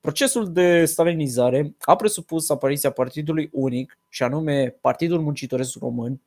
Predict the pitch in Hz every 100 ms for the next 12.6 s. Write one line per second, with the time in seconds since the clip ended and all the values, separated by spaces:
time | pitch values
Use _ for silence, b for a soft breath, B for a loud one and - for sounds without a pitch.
0 | _ - 151 190 190 170 160 - 131 139
1 | 151 139 143 139 - 131 147 143 135 139
2 | 135 - 135 135 - 139 139 135 139 -
3 | 139 - _ _ _ _ _ _ - 190
4 | 226 240 247 254 240 233 208 190 180 123
5 | 123 117 131 147 127 110 120 151 165 160
6 | 139 131 135 170 135 139 123 131 - _
7 | _ - - 214 190 185 185 175 156 -
8 | - - 127 135 135 131 - 220 202 175
9 | 160 151 151 - 127 127 123 120 - 135
10 | 143 131 127 139 135 123 - 127 123 175
11 | 135 160 156 139 135 139 135 - 139 -
12 | 127 135 - 127 117 -